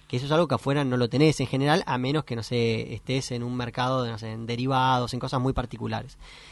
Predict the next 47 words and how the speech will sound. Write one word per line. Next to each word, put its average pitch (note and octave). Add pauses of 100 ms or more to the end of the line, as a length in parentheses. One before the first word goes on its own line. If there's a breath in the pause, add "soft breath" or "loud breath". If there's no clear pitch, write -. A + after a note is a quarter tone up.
(160 loud breath)
Em, B2+ (640)
eso D#3+
lo C3+
tenés. A#2
Ahora, C3+
¿cuál G#3
es F#3+
la D3
desventaja B2+
que A#2
tenés? A2+ (420 soft breath)
Que D#3
quizás, A#3+ (260)
y A2+
te -
hago D#3
un D#3
comentario C#3+
más C#3
antes C3+
de A#2+
ir B2+
a B2+
la A#2
desventaja. G#2+ (500 loud breath)
Quizás F#3+
eso F#3+
era D#3+
una C3+
grandísima D3
ventaja, E3
no B2+
sé, A#2
en A2+
los A2
ochenta, C#3
noventas, F3
donde B2
vos C#3+
tenías D3
un C#3+
mercado C3+
financiero D3
un D#3
poco C#3
menos C3+
especializado. A2